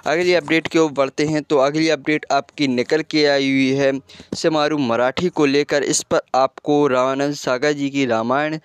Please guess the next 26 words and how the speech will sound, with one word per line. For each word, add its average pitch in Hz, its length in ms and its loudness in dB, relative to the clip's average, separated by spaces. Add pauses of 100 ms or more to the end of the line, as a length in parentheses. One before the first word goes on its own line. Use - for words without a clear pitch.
(280)
जो 151 100 2
आपको 139 440 0
आज 139 280 0
से 147 180 -4
शुरू 139 440 -2
की 147 140 -2
जा 139 180 0
रही 127 140 -4
है, 139 120 2
जो 135 120 2
आपको 135 280 -2
सोमवार 139 400 -2
से 143 320 0
शनिवार 131 440 0
आपको 127 340 -2
रात 131 260 0
के 143 140 -2
नौ 127 220 0
बजे 147 220 0
देखने 139 300 -4
को 131 120 -6
मिल 127 160 -2
जाएगी, 143 320 -2 (260)
तो 160 80 0
आप 151 160 0 (200)
इसका 135 320 -6